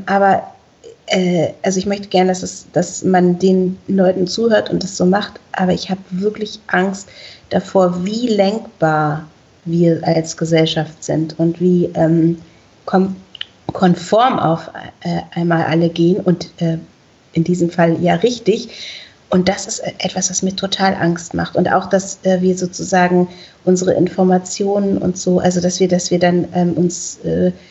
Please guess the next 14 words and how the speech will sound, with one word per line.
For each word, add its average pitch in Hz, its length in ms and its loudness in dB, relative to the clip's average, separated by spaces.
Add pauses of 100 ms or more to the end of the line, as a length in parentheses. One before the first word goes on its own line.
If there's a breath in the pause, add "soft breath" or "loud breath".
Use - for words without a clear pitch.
(220 loud breath)
so 190 300 0
sehr, 190 600 4
äh, 175 220 4
übers 180 320 0
Netz 190 380 0
austauschen 180 840 0
und 180 160 -2
uns 180 200 -2
dann 180 180 0
da 175 120 2
so 180 320 -4
festhalten 180 840 -2
und 175 180 -2
dann 180 220 2